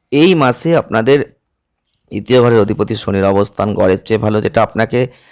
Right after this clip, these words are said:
তার স্তরে পারিবারিক বিষয়ে অনুকূল ফল দেবে। বৃহস্পতি নবম দৃষ্টিও যথাসম্ভব অনুকূল ফল দেবে।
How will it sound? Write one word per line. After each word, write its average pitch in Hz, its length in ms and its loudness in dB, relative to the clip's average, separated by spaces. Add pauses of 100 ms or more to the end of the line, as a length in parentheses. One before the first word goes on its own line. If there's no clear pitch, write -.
(200)
তার 139 260 2
স্তরে 101 340 -6
পারিবারিক 117 600 -4
বিষয়ে 107 320 -4
অনুকূল 95 320 -6
ফল 76 220 -2
দেবে। 78 200 -2
বৃহস্পতি 135 800 -2
নবম 104 340 -4
দৃষ্টিও 101 420 -6
যথাসম্ভব 104 520 -4
অনুকূল 85 340 -8
ফল 80 240 -8
দেবে। 76 280 -6